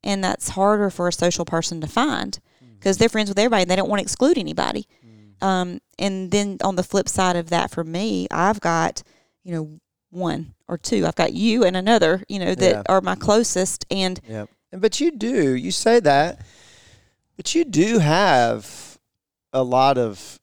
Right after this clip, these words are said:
Speaker 2: fr-, a lot of girlfriends, and I think you're a very good friend to them.
Speaker 1: Mm.
Speaker 2: And, uh, you know, I mean, I could sit here and think of five or six, you know, that
Speaker 1: Yeah.
Speaker 2: that you really keep in touch with, and you do a great job, probably better than me.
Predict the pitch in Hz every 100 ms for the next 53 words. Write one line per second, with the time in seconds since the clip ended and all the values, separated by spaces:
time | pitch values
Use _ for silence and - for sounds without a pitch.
0 | - - 117 - 127 120 120 151 139 98
1 | 113 135 - 98 78 - - - - _
2 | _ _ - 117 123 123 139 127 120 110
3 | 120 113 107 - 107 110 117 92 90 -
4 | 107 113 _ _ - 196 180 _ _ _
5 | _ 123 117 110 107 98 95 95 - 120
6 | 90 101 104 113 123 131 - 104 92 -
7 | - 101 107 104 110 - 104 - 110 113
8 | 101 - - 170 - - - - 202 196
9 | - 180 185 196 233 226 226 _ 107 113
10 | 113 107 110 123 117 110 117 113 101 -
11 | 110 - 113 110 104 107 113 117 104 95
12 | 113 107 110 104 104 87 143 208 151 113
13 | 131 123 104 98 107 156 190 -